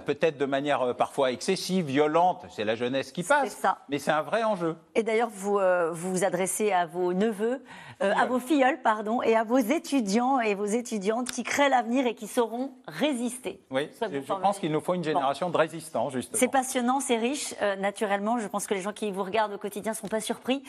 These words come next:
Speaker 2: Euh, au commencement était la guerre. Alors, c'est une autre forme de guerre, en tout cas une crise sociale qui se poursuit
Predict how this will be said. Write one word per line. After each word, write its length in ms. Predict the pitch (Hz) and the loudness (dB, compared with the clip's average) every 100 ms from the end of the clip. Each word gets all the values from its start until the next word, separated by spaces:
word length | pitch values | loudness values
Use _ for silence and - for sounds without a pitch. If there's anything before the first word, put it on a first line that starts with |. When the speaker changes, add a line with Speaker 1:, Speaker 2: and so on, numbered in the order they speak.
| - - - - | -12 -10 -6 2
Speaker 2:
Euh, 500 | 220 214 208 208 208 - | 4 4 4 2 2 0
au 80 | 254 | 0
commencement 400 | 233 220 - 240 | 0 -2 -2 -4
était 200 | - 226 | -2 -2
la 140 | 185 | -2
guerre. 380 | 160 208 190 170 | 0 0 0 0
Alors, 180 | 170 190 | -2 -4
c'est 200 | 196 214 | -6 -6
une 100 | 202 | -6
autre 120 | 226 | -4
forme 120 | 196 | -4
de 140 | 180 180 | -4 -2
guerre, 220 | 170 - 160 | -2 -2 -6
en 40 | |
tout 100 | 175 | -10
cas 120 | 185 | -8
une 100 | 180 | -6
crise 220 | 170 190 - | -4 -6 -4
sociale 480 | 214 208 208 202 | -4 -2 -2 -4
qui 140 | 190 185 | -4 -6
se 100 | 202 | -6
poursuit 400 | 196 - 220 | -6 -8 -6